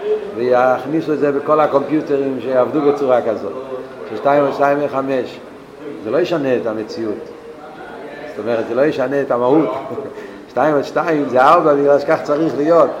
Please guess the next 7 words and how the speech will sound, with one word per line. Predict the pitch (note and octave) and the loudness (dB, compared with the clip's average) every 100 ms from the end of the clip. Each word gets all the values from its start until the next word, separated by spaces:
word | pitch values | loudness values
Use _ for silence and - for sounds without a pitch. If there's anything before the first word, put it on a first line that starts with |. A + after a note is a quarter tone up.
| - - - - | -12 -14 -16 -6
זה | C3 | -2
שהעולם | D3+ D3 D3 D#3+ | 4 6 6 6
משתגע, | D#3+ - C#3 D#3+ F#3+ D#3 C#3 D3 - - - - - - - - - - C3+ - | 2 0 -2 2 4 6 4 0 -6 -16 -20 -20 -20 -20 -18 -14 -10 -8 -8 -4
לא | C#3+ D3 | 4 6
עושה | C3+ - E3+ D3+ C#3 | 6 4 4 4 2
שהדברים | C3 B2+ C3+ D#3+ D3 | 0 2 4 4 2
השתנו. | - D3 F#3+ D3+ | 0 0 2 0